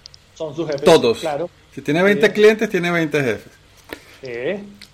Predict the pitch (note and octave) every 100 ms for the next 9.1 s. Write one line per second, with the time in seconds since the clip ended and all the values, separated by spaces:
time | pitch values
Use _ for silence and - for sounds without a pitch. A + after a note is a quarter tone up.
0 | _ _ - C#3 C#3+ D#3 C#3 D3 D3+ F#3+
1 | F#3 F3 C#3+ F#3+ F3+ C#3 C3+ - C3 D#3
2 | D#3 B2+ B2+ C#3+ D3+ D#3 C#3+ B2+ C3 B2
3 | C#3+ C#3+ B2 A#2+ A2+ B2+ B2+ D3+ C#3 -
4 | B2+ B2+ C#3 - - B2 B2 A2+ A#2 A2
5 | B2+ C3+ C#3+ - _ _ _ _ _ _
6 | _ _ - A#2+ A#2 C#3 A#2 A#2 C#3 C#3+
7 | D#3 D3 B2+ A#2 A2 A2+ C3+ C#3+ B2 C3
8 | C#3 B2+ - A#2+ A#2 A#2 - A2+ A2+ A2
9 | A2+